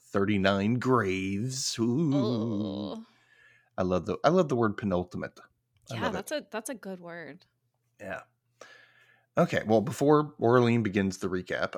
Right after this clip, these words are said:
Speaker 1: I just want to remind all of you of the Patreon with our extra pre-show chats every Tuesday and early episode releases on Fridays. It's only three dollars a month, and find the link in the show notes. So, yeah.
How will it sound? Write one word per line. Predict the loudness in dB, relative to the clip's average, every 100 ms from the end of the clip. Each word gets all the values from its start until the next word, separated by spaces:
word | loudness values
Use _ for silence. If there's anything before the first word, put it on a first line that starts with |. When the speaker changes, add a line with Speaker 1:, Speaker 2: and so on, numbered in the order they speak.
| -4
Speaker 1:
I | -2
just | -2 -2
want | -4 -4
to | -4
remind | -2 0 0 0
all | -2
of |
you | -2 -4
of |
the | -4
Patreon | -6 -6 -2 -2 0
with | -2 0
our | 0 0 -2
extra | -6 -2 0
pre-show | 0 0 -2 -2 -4 -14 -10 -2 4 4
chats | 2 0 0 0 -2
every | -2 0
Tuesday | 0 0 2 2 0 -4 -18 -6 -2
and | 0
early | 0 0 -2
episode | -4 -2 0
releases | 0 -2 -4 -2
on | -2
Fridays. | 0 0 0 0 -2 -4 -10 -18 -20 _
It's |
only | -6 -6
three | 0 6
dollars | 8 8
a | 4
month, | 2 0 -4 -20 _ _
and | 2 2 0
find | 2 4 4 2
the |
link | 2 2 0 0
in | 2
the | 0
show | 0 2 4
notes. | 4 0 -2 -10 -14 -12 -10 -12 -16 -20 _
So, | -8 -6 -4 -4 -6 -10 -4
yeah. | -2 -2